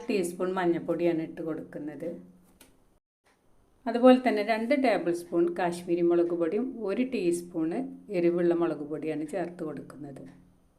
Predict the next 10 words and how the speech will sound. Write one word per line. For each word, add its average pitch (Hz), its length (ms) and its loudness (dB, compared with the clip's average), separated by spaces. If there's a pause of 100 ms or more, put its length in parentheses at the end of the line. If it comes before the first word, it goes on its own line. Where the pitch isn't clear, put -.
(1000)
ഇനി 233 200 4
നമ്മൾ 190 180 4 (140)
ഫ്ലെയിം 175 280 6 (140)
വളരെ 170 340 0 (120)
സിമ്മിലാക്കിയതിന് 165 880 0
ശേഷം 170 320 -8 (160)
ഇത് 165 180 -2
നന്ന് 160 380 0
ചൂടാക്കി 151 560 -6
എടുക്കണം. - 440 -12